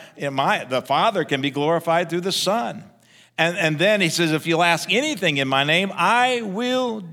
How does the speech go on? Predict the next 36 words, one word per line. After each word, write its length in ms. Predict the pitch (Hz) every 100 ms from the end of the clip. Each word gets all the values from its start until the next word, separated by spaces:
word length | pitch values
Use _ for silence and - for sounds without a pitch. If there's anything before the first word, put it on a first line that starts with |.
| - -
do 300 | 277 285 220
it." 520 | 113 - - - - _ _ _ _ _ _ -
And 80 | 101
then 160 | 170
he 80 | 185
says, 240 | - 170
"If 160 | 160 156
you 160 | 151 139
love 240 | 180 160
me, 80 | 147
you'll 220 | 139 139
keep 280 | 139 202 190
my 160 | 120
commandments, 500 | 107 104 113 123 101
you'll 100 | 107
keep 200 | 104 -
my 200 | 175 123
word. 320 | 110 113 104 98
And 80 |
I 100 | 143
will 160 | 190 185
ask 300 | 190 185 -
the 80 | 185
Father," 520 | 190 220 226 156 - -
here 160 | 165
it 80 | 196
comes, 540 | 226 226 151 - - - _ - -
"and 120 | 131 135
he 200 | 240 269
will 100 | 254
give 220 | 262 262
you 160 | 254
another 320 | 247 262 262 -
counselor, 800 | 160 220 269 277 - 165 143 147
another 340 | 226 240 220
comforter, 720 | - - 277 277 208 160 -